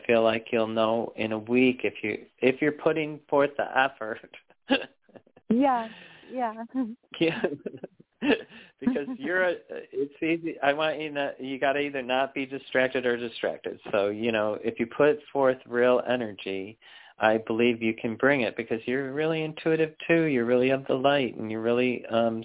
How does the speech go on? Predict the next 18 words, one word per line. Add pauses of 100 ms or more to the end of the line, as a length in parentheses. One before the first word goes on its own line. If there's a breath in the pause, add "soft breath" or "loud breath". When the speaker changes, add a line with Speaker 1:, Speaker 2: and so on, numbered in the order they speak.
(120)
Speaker 1:
sensitive (160)
to, (640 loud breath)
uh, (200)
the (140)
truth. (960 soft breath)
And
you
know
your (100)
truth, (160)
and
you
did
have
a
good, (240)
uh, (100)
um,